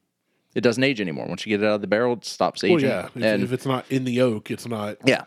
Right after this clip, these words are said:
Speaker 1: So it'll, it'll stop aging and it'll just sit there. Well, they apparently lost it. So they just scrape the
Speaker 2: <laughs> Somebody with a forklift was like, "My bad."
Speaker 1: They were like, "Whoopsies." So they,
Speaker 2: Put
Speaker 1: so
Speaker 2: that in the wrong corner.
Speaker 1: they just scraped the mold off the top and they served it.
Speaker 2: Ah, it's good.
Speaker 1: It's fine.
Speaker 2: Penicillin.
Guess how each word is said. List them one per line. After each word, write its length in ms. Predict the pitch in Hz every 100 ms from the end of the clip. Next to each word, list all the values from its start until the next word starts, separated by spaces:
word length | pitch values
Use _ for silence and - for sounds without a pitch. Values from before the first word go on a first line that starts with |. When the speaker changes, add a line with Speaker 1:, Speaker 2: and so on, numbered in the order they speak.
| -
Speaker 1:
So 240 | 143 127
it'll, 240 | 127 127 113
it'll 220 | 127 113
stop 280 | - 104 120
aging 280 | 123 127
and 60 | 120
it'll 80 | 104
just 180 | 95 -
sit 160 | 156
there. 180 | - 101
Well, 220 | 104 101
they 240 | 98 98 98
apparently 420 | 95 110 101 92
lost 300 | 92 85 -
it. 180 | 53 -
So 120 | 110
they 100 | 101
just 180 | 98 -
scrape 280 | - 117 -
the 180 | 110 104 - -
Speaker 2:
<laughs> 380 | - - 202 196
Somebody 360 | - - 190 180
with 100 | 147
a 40 |
forklift 500 | 135 151 143 135 123
was 140 | 123 120
like, 200 | 117 120
"My 180 | 143
bad." 360 | 160 147 147 151
Speaker 1:
They 100 | 127
were 60 | 117
like, 160 | 107
"Whoopsies." 380 | 107 143 135 110
So 100 | 110
they, 160 | 123 156
Speaker 2:
Put 120 | 180
Speaker 1:
so 60 |
Speaker 2:
that 100 | 151
in 40 | 170
the 80 | 156
wrong 220 | 175 165
corner. 520 | - 175 156 131 123
Speaker 1:
they 80 | 120
just 180 | 117 123
scraped 280 | - 117 -
the 60 |
mold 220 | 120 107 107
off 160 | 101
the 80 | -
top 280 | 104 95 127
and 80 | 117
they 60 |
served 300 | 117 170 98
it. 80 | 82 -
Speaker 2:
Ah, 100 | 135
it's 140 | -
good. 200 | 214 -
Speaker 1:
It's 180 | - 175
fine. 240 | - 156
Speaker 2:
Penicillin. 60 | 98